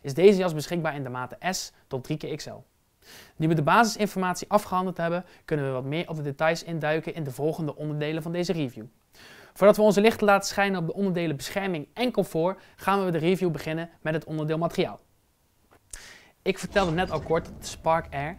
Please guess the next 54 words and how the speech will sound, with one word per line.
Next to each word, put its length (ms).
gemaakt 400
is 140
uit 180
drie 140
verschillende 360
soorten 300
materiaal. 420
Het 160
eerste 320
materiaal 300
dat 120
ik 60
graag 200
wil 100
uitlichten 420
is 80
het 100
speciale 520
drie 360
D 60
gaas 300
waar 120
het 120
grootste 300
gedeelte 320
van 140
de 60
jas 180
uit 100
bestaat. 420
De 100
gehele 320
buitenkant 440
van 140
de 60
jas, 340
op 120
de 60
binnenkant 400
van 120
de 100
armen 340
en 160
dijen 280
na, 240
is 140
namelijk 340
gemaakt 360
van 120
dit 100
speciale 480
drie 340
D 40
gaas. 380